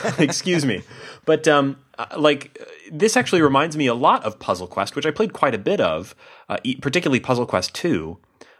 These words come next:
But it's like Puzzle Quest really narrowed down to just,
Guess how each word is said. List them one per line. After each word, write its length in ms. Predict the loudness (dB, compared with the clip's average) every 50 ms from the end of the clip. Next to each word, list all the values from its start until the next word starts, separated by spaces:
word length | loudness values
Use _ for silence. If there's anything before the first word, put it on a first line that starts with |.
| _ _ _ 2
But 240 | 2 2 2 2 -2
it's 240 | -4 -2 -2 0 2
like 240 | 2 2 2 0 -4
Puzzle 280 | -2 0 2 2 0
Quest 260 | 0 0 -2 -2 -2
really 460 | -10 -6 -4 -2 0 0 0 0 0 0
narrowed 580 | 0 2 2 4 4 4 4 4 4 2 2
down 380 | 2 2 2 2 2 0 -2 -4
to 100 | -8 -12
just, 640 | -8 -4 0 2 2 2 0 -2 -8 -10 -10 -12